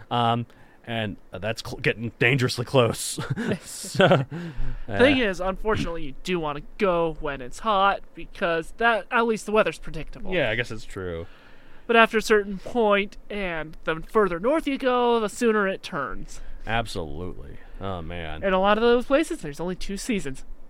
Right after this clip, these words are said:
Speaker 2: Winter and construction.
Speaker 1: Ah!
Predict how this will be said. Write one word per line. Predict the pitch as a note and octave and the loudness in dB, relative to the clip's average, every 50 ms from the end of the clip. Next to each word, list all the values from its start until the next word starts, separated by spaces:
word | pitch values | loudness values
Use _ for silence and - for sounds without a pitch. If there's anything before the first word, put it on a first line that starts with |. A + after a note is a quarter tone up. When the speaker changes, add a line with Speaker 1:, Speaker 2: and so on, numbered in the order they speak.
| - - - | -8 0 6
Speaker 2:
Winter | F3 G#3+ A3+ C#4 D4 C#4+ C4 - - - - - - - | 6 6 6 8 4 4 4 0 -10 -10 -10 -8 -2 0
and | F#3+ D#3 | 0 0
construction. | - F#3 - - A#3 A3+ A#3 - - G#3 F#3+ - - - - C3 | 0 -2 4 8 10 10 10 10 4 2 2 2 -2 -6 0 4
Speaker 1:
Ah! | D3 E3 F3+ G3 G3+ A3 A3+ A3 G#3 G3+ G3 G3 F#3 F3+ E3 C#3+ D3+ D#3 - A#3 A3 B3+ | 8 10 12 12 12 12 12 12 12 12 12 12 12 12 10 8 6 4 6 8 8 8